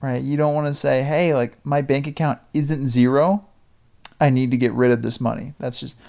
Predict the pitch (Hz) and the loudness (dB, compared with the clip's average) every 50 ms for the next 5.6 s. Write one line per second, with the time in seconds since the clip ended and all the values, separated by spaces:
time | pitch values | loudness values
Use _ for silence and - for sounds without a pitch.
0 | - - - - - - 143 139 143 143 139 147 139 143 139 123 - - 131 113 | -20 -20 -20 -20 -12 -4 0 2 2 4 4 2 2 2 0 0 0 0 0 0
1 | 113 120 - 123 120 - - - - - - _ - 147 139 - - - 143 156 | 0 -2 -4 -8 -10 -10 -10 -12 -16 -20 -14 _ -8 -8 -8 -10 -4 0 2 2
2 | 160 165 151 - 165 160 151 143 131 131 123 135 135 - _ _ _ _ _ - | 2 2 0 0 0 2 2 2 2 0 -2 -4 -8 -12 _ _ _ _ _ -18
3 | - 143 - _ - - - 170 175 - - 175 165 - 143 147 147 - 156 131 | -16 -16 -16 _ -6 -2 0 0 0 0 -2 -4 -2 0 0 -2 0 0 2 2
4 | 120 117 113 123 120 - _ _ _ _ _ _ - 143 131 - - 139 135 139 | 2 2 0 -2 -6 -12 _ _ _ _ _ _ -10 -8 -8 -6 -4 -4 -2 -2
5 | 135 131 131 123 120 120 120 120 120 123 - | -2 -2 0 0 0 0 0 -2 -2 -4 -8